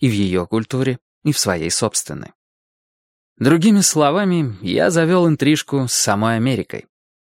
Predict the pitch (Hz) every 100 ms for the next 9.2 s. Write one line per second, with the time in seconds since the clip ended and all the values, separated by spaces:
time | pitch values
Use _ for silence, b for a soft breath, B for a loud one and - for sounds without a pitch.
0 | - 104 127 139 127 131 123 131 127 110
1 | 107 147 123 - B B B B - 139
2 | 180 180 165 147 147 131 175 175 - 147
3 | 170 160 165 - 175 175 151 165 151 -
4 | 120 113 123 110 - 92 139 131 _ -
5 | 135 120 - 135 156 - 107 - 110 131
6 | 123 107 98 - 101 113 101 98 95 98
7 | 104 101 80 - - _ _ _ _ -
8 | 127 127 123 - 123 117 139 151 120 113
9 | 110 -